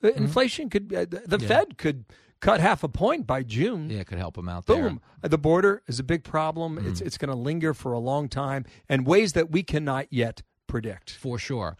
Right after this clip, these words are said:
Speaker 2: You know what else I think is a big advantage? The fact that he didn't actually get us into wars, because I don't think the appetite is here to subsidize conflict on the other side of the world.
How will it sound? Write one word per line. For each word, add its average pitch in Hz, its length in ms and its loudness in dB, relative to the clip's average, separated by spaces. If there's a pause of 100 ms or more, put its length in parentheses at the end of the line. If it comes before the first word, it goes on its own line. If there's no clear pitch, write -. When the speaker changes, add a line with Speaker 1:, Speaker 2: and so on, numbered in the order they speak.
(140)
Speaker 2:
You 139 80 -4
know 175 80 0
what 202 80 0
else 175 180 -4
I 160 60 -6
think 156 140 -4
is 123 40 -4
a 117 60 -4
big 120 220 -6
advantage? 110 480 -6
The 104 100 -8
fact 113 320 -8
that 110 140 -8
he 113 160 -8
didn't 95 320 -6
actually 87 480 -8
get 87 280 -8
us 92 200 -8
into 90 340 -6
wars, 82 480 -6
because 98 300 -10
I 113 160 -6
don't 156 220 -6
think 117 220 -10
the 92 140 -10
appetite 90 500 -8
is 87 120 -10
here 90 160 -8
to 85 80 -8
subsidize 85 600 -8
conflict 90 540 -10
on 85 100 -8
the 85 140 -8
other 82 120 -10
side 82 220 -10
of 73 80 -12
the 62 60 -12
world. 65 320 -12